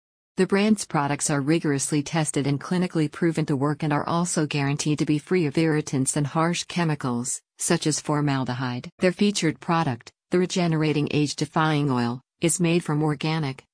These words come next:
plant-based ingredients rich in antioxidants. This restorative oil hydrates the skin, has an anti-aging effect,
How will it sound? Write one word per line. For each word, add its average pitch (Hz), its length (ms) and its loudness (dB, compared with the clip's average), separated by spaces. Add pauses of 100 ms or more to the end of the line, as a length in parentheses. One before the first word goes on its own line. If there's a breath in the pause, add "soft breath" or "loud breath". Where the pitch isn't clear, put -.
(120)
plant-based 170 600 0
ingredients 147 720 0
rich 151 200 2
in 143 80 2
antioxidants. 139 1000 -2 (400)
This 202 240 0
restorative 180 540 0
oil 156 240 2
hydrates 147 520 0
the 147 120 -2
skin, 139 480 -2 (220)
has 185 180 0
an 165 100 4
anti-aging 165 600 2
effect, 139 460 -4